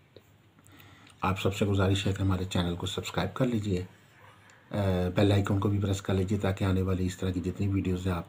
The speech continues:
उस, आप उसको, अ, उसको देख सकें, वॉच कर सकें। और, अ, आप किसी किस्म की और मज़ीद कंसल्टेंसी चाहते हैं, अपना कोई लकी स्टोन हासिल करना चाहते हैं या किसी भी किस्म की कोई, अ, जायचा इस्तिखारा बनाना चाहते हैं,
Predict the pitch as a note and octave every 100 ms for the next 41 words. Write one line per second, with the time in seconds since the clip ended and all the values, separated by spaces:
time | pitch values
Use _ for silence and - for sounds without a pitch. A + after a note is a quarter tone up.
0 | - F#2 - F2 D#2+ F2 - G2+ B2+ -
1 | - - - - - F2 F2 F2 - F2+
2 | - F#2 F#2 - G#2+ - B2 - - -
3 | - F#2+ F#2 - F#2+ - G2 A2+ B2 -
4 | - G2+ G2 G2+ G2+ G2 G2 G2 - -
5 | - _ - - - - F2 F2+ - F#2+
6 | - G2+ - G2+ G2 G2+ G#2+ G2+ G#2+ G#2+
7 | G#2 A2+ G2+ G2+ G2+ G2+ - - G2+ -
8 | G2+ G2 F#2+ - - - _ - - G#2
9 | G2+ G2 F#2+ F#2+ A2+ A2+ G#2+ G2 G2+ G#2
10 | G2+ G2 G2 G#2+ G2 G2 G#2+ A2+ A#2+ C#3
11 | C3+ A2+ A2 G#2 G2+ G2+ G2 F#2 - -
12 | - - F#2+ F#2 F#2+ F#2+ G2 F#2+ G#2+ G2+
13 | G2+ G#2+ G#2 G#2 G2+ G#2 G2 G#2+ G2+